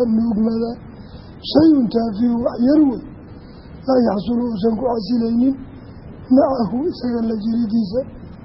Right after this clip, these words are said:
labanun, caano, ila aljawfi, caloosha ilmaha ayaan ku gaaraynin, liqilatihi, yaraantiisii. Kuwaasna waa kuwii nuugmada lagu xarimay, ka gadaal tambiihaatun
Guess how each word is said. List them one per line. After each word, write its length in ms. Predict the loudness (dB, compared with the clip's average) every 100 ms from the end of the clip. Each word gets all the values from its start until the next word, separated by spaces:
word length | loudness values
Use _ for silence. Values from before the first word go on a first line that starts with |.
| -16 -6
labanun, 460 | -4 -2 -2 -2 -2
caano, 400 | 0 2 2 0 -2 -14 -16 -16 -16 -18 -4
ila 180 | 4 6
aljawfi, 580 | 6 0 -2 -2 -2 -2 -4 -12 -18 -18 -18 -12
caloosha 440 | -2 0 2 0
ilmaha 340 | 0 2 4 4
ayaan 240 | 2 0 0
ku 100 | -2
gaaraynin, 640 | 0 2 4 4 4 2 0 -8 -16 -16 -18 -18
liqilatihi, 720 | -4 -2 2 2 2 2 4 6
yaraantiisii. 680 | 6 4 0 -2 -2 -2 -2 -8 -18 -18 -18 -18 -18 -18 -18 -20 -20 -20 -20 -18 -18 -18 -20 -20 -18 -18 -6
Kuwaasna 420 | 4 6 6 2
waa 240 | -2 -2 -2
kuwii 300 | -2 -2 -2
nuugmada 440 | -2 0 2 4 2
lagu 240 | 0 -4
xarimay, 500 | -6 -2 0 0 -2 -6 -14 -20 -20 -20 -20
ka 120 | -8 -2
gadaal 360 | 0 0 -2
tambiihaatun 720 | -2 -2 0 0 0 0 -2